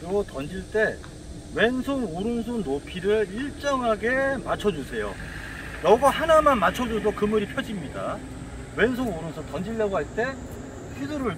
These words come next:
때 왼손, 오른손 높이를 일자로 맞춰주세요. 일자만 맞춰주고, 이제 요 상태로만 던져주면 다 펴지게 돼 있습니다.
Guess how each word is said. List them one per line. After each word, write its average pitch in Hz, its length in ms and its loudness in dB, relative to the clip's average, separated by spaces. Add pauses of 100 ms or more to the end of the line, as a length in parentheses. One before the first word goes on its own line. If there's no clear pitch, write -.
때 277 180 0 (120)
왼손, 220 380 -4
오른손 196 380 -4
높이를 170 560 -6 (360)
일자로 202 480 -2
맞춰주세요. 165 840 -6 (960)
일자만 294 360 4
맞춰주고, 226 640 -2 (800)
이제 220 180 -4
요 196 120 -2
상태로만 254 460 -4
던져주면 - 460 -6
다 - 80 -4
펴지게 254 360 -6
돼 147 80 -6
있습니다. - 420 -10